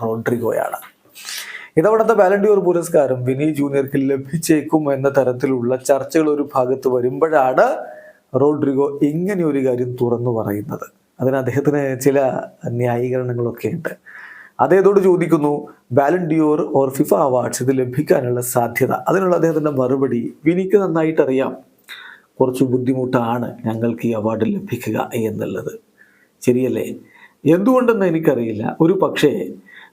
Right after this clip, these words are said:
ആ, കഴിഞ്ഞ സീസണിൽ അദ്ദേഹം ചെയ്ത കാര്യങ്ങൾ നോക്കുക, എന്നിട്ടും അദ്ദേഹം ഫൈനലിസ്റ്റുകളിൽ വന്നില്ല എന്നുള്ളതൊരു കാരണമായിരിക്കും. ഞാനിത് എൻ്റെ കാര്യത്തിൽ കൂടിയാണ് പറയുന്നത്. ഇപ്പൊ ചില ആളുകൾ, ചില താരങ്ങൾ എന്നേക്കാൾ, ആ,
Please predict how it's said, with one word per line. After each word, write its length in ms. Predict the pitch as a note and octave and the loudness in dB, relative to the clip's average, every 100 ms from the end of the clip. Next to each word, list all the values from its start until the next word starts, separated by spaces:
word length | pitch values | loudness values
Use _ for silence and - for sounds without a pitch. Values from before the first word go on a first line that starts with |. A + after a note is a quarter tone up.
| - | -6
ആ, 140 | - - - - - - | -4 -2 -4 -4 -4 0
കഴിഞ്ഞ 300 | C#3+ F#3 A3 | 0 2 0
സീസണിൽ 480 | G#3+ F#3+ F3+ F3+ E3 | 0 0 2 2 2
അദ്ദേഹം 300 | C#3+ D3+ D#3 | 0 -2 0
ചെയ്ത 180 | D3 D3 | 0 2
കാര്യങ്ങൾ 500 | C#3+ C3+ C3 B2+ B2+ | 0 0 0 -2 -4
നോക്കുക, 260 | B2 B2 | -4 -2
എന്നിട്ടും 520 | B2+ C3+ E3 E3 E3 | -2 -2 -2 0 -2
അദ്ദേഹം 300 | C#3+ C3+ D3 C3+ | 0 0 -2 -4
ഫൈനലിസ്റ്റുകളിൽ 960 | - C3+ D3 D3 - D3 C#3 C#3 C#3 | 0 0 -2 -6 -4 -2 0 -2 -2
വന്നില്ല 680 | C3 B2+ C#3 A#2+ B2 - - - | -2 -2 -2 0 -2 -4 -6 -4
എന്നുള്ളതൊരു 480 | C#3+ C3+ B2+ A#2+ B2 A#2+ | -2 0 -2 -2 -2 -2
കാരണമായിരിക്കും. 680 | G#2+ G#2+ - - - - - _ _ - - - - - - | -4 -4 -6 -8 -10 -16 -20 _ _ -20 -18 -18 -18 -14 0
ഞാനിത് 240 | D#3+ A3+ A3+ | 2 4 4
എൻ്റെ 240 | G#3+ A#3+ | 6 6
കാര്യത്തിൽ 320 | B3+ B3 A#3 | 6 6 2
കൂടിയാണ് 380 | A3 A3 G#3 F3+ | 0 4 4 4
പറയുന്നത്. 540 | D#3+ B2+ B2 - F3 - _ _ _ _ _ _ E3 | 2 2 -2 -6 -8 -12 _ _ _ _ _ _ 2
ഇപ്പൊ 120 | F#3+ | 2
ചില 260 | G#3 D#3 | 4 4
ആളുകൾ, 560 | G#3 G#3+ F#3+ G#3+ D3+ B2+ | 6 6 6 4 2 0
ചില 240 | B2 C3 | 0 0
താരങ്ങൾ 720 | D#3 D#3+ D#3+ G3 E3+ C#3+ D#3+ - - | 2 2 2 2 0 0 -2 -6 -4
എന്നേക്കാൾ, 760 | C#3+ E3+ F#3+ F#3+ G3+ G#3+ G3+ - | -2 0 0 2 4 4 2 -2
ആ, 240 | - F3+ | -4 -2